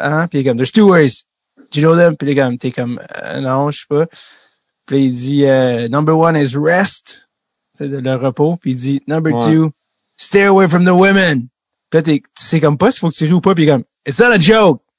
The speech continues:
Speaker 1: It's not a joke. Stay away from the women. » Puis t'es comme, toi, t'es juste là, man, tu regardes à moitié par terre. <laughs> T'es comme,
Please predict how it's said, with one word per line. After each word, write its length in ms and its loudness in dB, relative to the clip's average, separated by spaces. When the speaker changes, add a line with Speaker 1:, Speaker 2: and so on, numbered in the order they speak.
Speaker 1:
It's 120 -12
not 60 2
a 160 2
joke. 320 2
Stay 160 0
away 160 0
from 120 -4
the 40 0
women. » 360 2
Puis 100 -14
t'es 120 -2
comme, 260 0
toi, 120 -14
t'es 120 -2
juste 260 -4
là, 180 4
man, 140 2
tu 60 -4
regardes 220 0
à 40 0
moitié 240 -2
par 200 -2
terre. 280 -2
<laughs> 60 -20
T'es 160 0
comme, 220 0